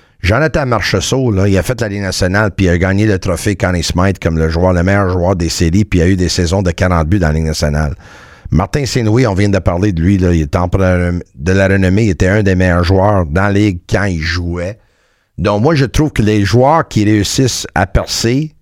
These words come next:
il y en a plusieurs de petits joueurs qui vont avoir des grandes carrières puis vont aller à la Temple à la renommée, c'est quelque chose. OK, pour ceux qui se viennent de, qui viennent de se joindre à nous, qui ont raté, euh,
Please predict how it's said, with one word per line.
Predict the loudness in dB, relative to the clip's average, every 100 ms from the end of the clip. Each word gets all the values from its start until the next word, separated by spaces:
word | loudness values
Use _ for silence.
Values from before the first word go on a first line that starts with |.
| _ _ _ _ _ _ _ _ _
il | -2
y | 0
en |
a | 0
plusieurs | 0 0 0 0
de | -2
petits | -2 -2
joueurs | 0 2 2
qui | 0 -2
vont | 0
avoir | 0 2 0
des | 0 -2
grandes | 0 -2
carrières | -2 -2 0 0 -2
puis | -4
vont | -2
aller | -2 -2
à |
la | -2
Temple | -4 -6 -4
à | -4
la |
renommée, | -4 -6 -8
c'est | -10
quelque | -12
chose. | -10 -10 -14 -20 -12 -4
OK, | -2 -2 -2
pour | -2 -4
ceux | -4 -2 -2
qui | -2 -2
se | -2
viennent | -2 -2 -2 0
de, | 0 0
qui | -2 -4
viennent | -2 -2
de |
se | -2 -2
joindre | -2 0 0 0 -2 -2
à | -4
nous, | -2 -4 -4 _
qui | -6
ont | -4
raté, | -2 -2 -2 -2 -2
euh, | -2 -4 -6 -10